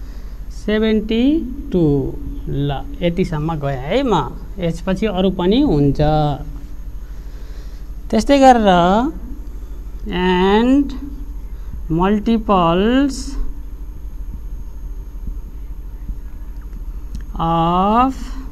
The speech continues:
twelve r। के के हुन्छ त multiples of twelve भन्नाले? टुवेल्भ भने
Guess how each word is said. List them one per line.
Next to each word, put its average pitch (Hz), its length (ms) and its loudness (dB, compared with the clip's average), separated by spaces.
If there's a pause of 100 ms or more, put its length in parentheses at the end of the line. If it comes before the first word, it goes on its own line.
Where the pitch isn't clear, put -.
(420)
twelve 202 1000 2 (840)
r। 175 440 4 (560)
के 220 100 4
के 262 100 2
हुन्छ 226 240 4
त 226 200 6
multiples 214 1200 4
of 196 240 2
twelve 190 280 4
भन्नाले? 170 440 2 (720)
टुवेल्भ 208 560 4
भने 180 380 4